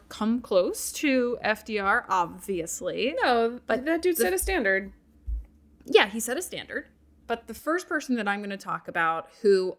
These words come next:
Speaker 1: also did a lot, who I think is probably,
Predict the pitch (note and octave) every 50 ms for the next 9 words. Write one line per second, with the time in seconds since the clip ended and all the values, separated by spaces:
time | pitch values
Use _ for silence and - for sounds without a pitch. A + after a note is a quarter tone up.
0 | _ - E4 G#4 C5 B4+ - - - C#4 B3 G3+ - F#3+ F3 E3+ D#3+ D#3+ E3 E3
1 | E3+ - G#3+ A3+ G#3 G#3 G3+ - B3 B3 G#3+ G#3 - - F#3+ F#3+ F#3+ F#3 F3+ -
2 | - F3+ E3+ E3 E3 E3 -